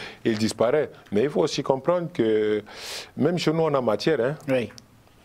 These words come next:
Speaker 1: Il y a matière. Euh, enfin, mais maintenant, c'est de, de, de bien regarder, bien, bien structurer la, la chose, parce que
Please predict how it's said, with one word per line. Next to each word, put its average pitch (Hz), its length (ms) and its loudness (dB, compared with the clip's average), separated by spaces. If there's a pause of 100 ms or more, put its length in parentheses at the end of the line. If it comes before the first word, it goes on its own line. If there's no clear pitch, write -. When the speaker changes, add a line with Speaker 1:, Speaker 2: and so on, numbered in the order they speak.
(220)
Speaker 1:
Il 113 60 -2
y - 20 4
a 123 60 2
matière. 120 440 0
Euh, 101 680 -2 (840)
enfin, 156 260 2
mais 98 280 0
maintenant, 95 420 0
c'est 104 180 0
de, 95 180 0
de, 92 280 0
de 95 160 -2
bien 101 260 0
regarder, 107 360 0
bien, 107 320 0 (340)
bien 107 140 2
structurer 104 440 -2
la, 95 360 0
la 95 160 0
chose, - 260 0
parce 104 200 0
que 107 240 0